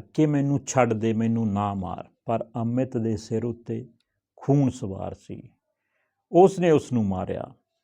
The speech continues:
ਬੈਰਾਗੀ ਕੈਂਪ ਕੋਲ ਗੰਗਾ ਕਿਨਾਰੇ ਉਸ ਦੀ ਲਾਸ਼ ਨੂੰ ਸਿੱਟ ਕੇ ਉਹ ਆਪਣੀ ਚਾਚੀ ਕੋਲ ਰਾਤ ਤਕਰੀਬਨ ਇੱਕ ਵਜੇ ਆ ਜਾਂਦਾ ਹੈ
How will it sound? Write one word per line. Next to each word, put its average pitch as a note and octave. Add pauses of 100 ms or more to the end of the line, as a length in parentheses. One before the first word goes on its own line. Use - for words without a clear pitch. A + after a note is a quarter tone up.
(260)
ਬੈਰਾਗੀ C#3+
ਕੈਂਪ D#3
ਕੋਲ C#3+
ਗੰਗਾ C3
ਕਿਨਾਰੇ A2+
ਉਸ A#2
ਦੀ C3
ਲਾਸ਼ G#2+
ਨੂੰ A#2 (460)
ਸਿੱਟ C#3
ਕੇ G#2 (680)
ਉਹ C#3+
ਆਪਣੀ A2+ (240)
ਚਾਚੀ D3
ਕੋਲ G#2 (640)
ਰਾਤ A#2+
ਤਕਰੀਬਨ G#2+ (180)
ਇੱਕ F3
ਵਜੇ F2+
ਆ -
ਜਾਂਦਾ -
ਹੈ -